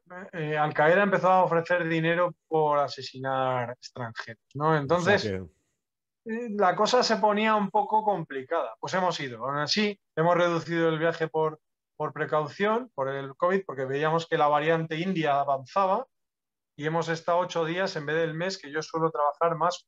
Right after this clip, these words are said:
Speaker 1: un mes, ¿no? Es mi, es mi periodo de trabajo. Entonces, eh, eh, bueno, ahora lo que voy a hacer, Jorge, para ti solo es mandarte por WhatsApp algunas imágenes que no tiene nadie.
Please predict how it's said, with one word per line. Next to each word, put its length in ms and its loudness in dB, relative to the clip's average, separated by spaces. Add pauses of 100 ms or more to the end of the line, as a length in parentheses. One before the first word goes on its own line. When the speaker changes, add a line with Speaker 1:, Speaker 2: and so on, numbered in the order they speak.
Speaker 1:
un 80 -14
mes, 240 -20
¿no? 180 -4
Es 100 -14
mi, 240 -10 (220)
es 100 -2
mi 140 0
periodo 300 2
de 60 0
trabajo. 300 -8 (640)
Entonces, 760 2 (640)
eh, 300 -2
eh, 160 0
bueno, 320 4
ahora 240 4
lo 120 4
que 80 2
voy 200 4
a 60 4
hacer, 280 0
Jorge, 480 -2 (160)
para 300 0
ti 200 0
solo 360 0
es 100 -2
mandarte 720 -4 (580)
por 180 0
WhatsApp 680 -2
algunas 560 -2
imágenes 500 -4
que 100 -6
no 140 -2
tiene 280 -4
nadie. 440 -2